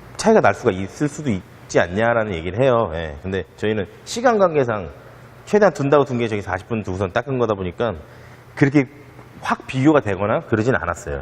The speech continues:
예. 근데 아무래도 이제 뭐 더 오래 놔두게 되면 뭐 다를 수 있을 것 같긴 한데, 요 정도, 뭐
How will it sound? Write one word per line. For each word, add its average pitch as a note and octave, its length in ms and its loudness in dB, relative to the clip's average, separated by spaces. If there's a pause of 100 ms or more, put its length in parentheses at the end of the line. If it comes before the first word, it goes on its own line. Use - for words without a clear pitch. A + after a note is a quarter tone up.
예. D2 240 -8
근데 F#2 320 2 (420)
아무래도 F#2 320 -2
이제 D#2+ 160 -6
뭐 D2+ 140 -6 (280)
더 - 140 4
오래 D3+ 280 8
놔두게 A#2+ 340 2
되면 D#3+ 500 0 (800)
뭐 F#2+ 140 -8 (320)
다를 G#2+ 180 -4
수 A#2+ 120 -10
있을 - 280 -10
것 B2+ 160 2
같긴 A2+ 260 -8
한데, C#3 300 -4 (400)
요 B2+ 80 6
정도, D#3+ 440 4
뭐 G#2+ 160 2